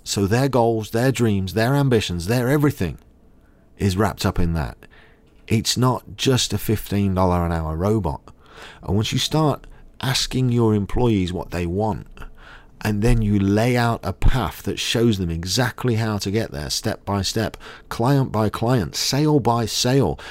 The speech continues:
until they've got enough income to hit their life goals using your business as the vessel to achieve that. That's the fucking gold standard. That's where we're going. And you can't keep employees forever, damn it. I wish you could.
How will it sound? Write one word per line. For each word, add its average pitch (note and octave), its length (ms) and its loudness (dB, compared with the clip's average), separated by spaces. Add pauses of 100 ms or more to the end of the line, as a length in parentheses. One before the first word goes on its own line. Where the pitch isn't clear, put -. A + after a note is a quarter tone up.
(140)
until G#2+ 340 0
they've A2+ 240 2
got A2+ 200 0
enough G#2 320 -2
income G2 340 -4
to D2 100 -6
hit F#2 380 -4
their A#2+ 240 2
life A2 400 0
goals A2+ 420 2
using G#2+ 560 0
your A2+ 440 2
business G#2 520 -2
as G2 160 -2
the F#2 120 2
vessel G2 500 0
to F2+ 240 -2
achieve G#2 460 0
that. D#2 240 -2 (1040)
That's A#2+ 300 0
the C3 120 0
fucking F#2+ 340 -2
gold F2 300 0
standard. G#2 420 0
That's - 300 -2
where A2 160 4
we're G2+ 100 2
going. F2 460 -2 (1400)
And G#2+ 120 2
you A#2 60 0
can't E3+ 280 2
keep C#3 240 -2
employees A#2 500 2
forever, G2 380 2
damn E2+ 260 0
it. G2+ 120 -4 (840)
I F#2+ 60 0
wish A#2+ 240 2
you A#2 80 0
could. D#2+ 320 -4